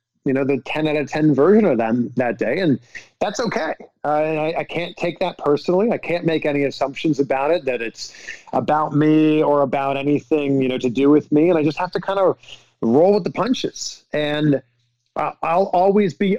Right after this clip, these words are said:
over-prepared for those situations. So often with these celebrity interviews, you only get, like, four or five minutes. So instead of preparing just four or five questions, I'll prepare maybe eight questions on the off chance that, you know, the interview answers won't be as good as they should be.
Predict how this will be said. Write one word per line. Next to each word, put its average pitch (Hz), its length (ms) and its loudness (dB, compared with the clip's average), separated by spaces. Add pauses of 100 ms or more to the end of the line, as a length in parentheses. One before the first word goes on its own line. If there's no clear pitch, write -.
(120)
over-prepared 185 920 2
for 208 80 0
those 190 240 2
situations. 196 800 2
So 131 600 0
often 147 320 -2
with 135 120 2
these 113 180 -2
celebrity 120 400 2
interviews, 113 320 0
you 123 80 0
only 117 160 2
get, 110 160 -2
like, 104 160 -2
four 120 220 2
or 107 40 -2
five 104 240 -2
minutes. 110 320 -4
So 113 380 -2 (800)
instead 175 280 0
of 165 80 -2
preparing 160 500 0
just 131 260 -4
four 139 160 4
or 123 60 0
five 123 260 -2
questions, 139 720 -4
I'll 120 100 0
prepare 127 400 -2
maybe 147 440 2
eight 208 240 -2
questions 92 640 -4
on 120 160 0
the 127 100 2
off 139 240 -2
chance 139 420 -2
that, 135 280 -2 (480)
you 117 80 0
know, 120 100 2
the 135 400 4
interview 135 320 4
answers 143 560 2
won't 156 500 4
be 135 140 0
as 107 160 -2
good 110 220 0
as 104 140 -2
they 107 120 -2
should 98 260 -6
be. 90 180 -4